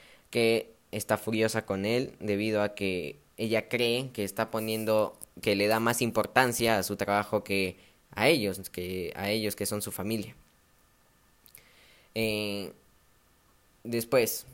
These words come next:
última pregunta. ¿Cuál es el mensaje que te deja esta película para ti? Eh, yo he logrado sacar tres mensajes. Eh, el primero es que no hay que olvidar al niño que siempre llevamos dentro.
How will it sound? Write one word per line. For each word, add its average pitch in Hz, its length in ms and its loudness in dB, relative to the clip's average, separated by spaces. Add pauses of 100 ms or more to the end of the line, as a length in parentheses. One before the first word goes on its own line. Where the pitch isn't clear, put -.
(100)
última 127 320 0
pregunta. 104 420 -4 (140)
¿Cuál 147 180 4
es 143 140 2
el 120 100 2
mensaje 110 420 -4
que 104 120 -4
te 101 100 -2
deja 104 220 0
esta 104 240 -4
película 104 400 -2
para 95 160 -4
ti? - 180 -16 (800)
Eh, 117 440 -2 (280)
yo 131 200 0
he 175 180 2
logrado 135 400 2
sacar 120 480 0
tres 110 220 -4
mensajes. - 500 -8 (800)
Eh, 95 640 -2 (100)
el 107 140 -2
primero 123 420 4
es 120 220 2
que 110 280 -2 (380)
no 127 140 0
hay 147 100 2
que 147 140 2
olvidar 117 640 2
al 107 160 -4
niño 113 320 -2
que 101 140 -6
siempre 110 400 0
llevamos 95 420 -2
dentro. 92 320 -10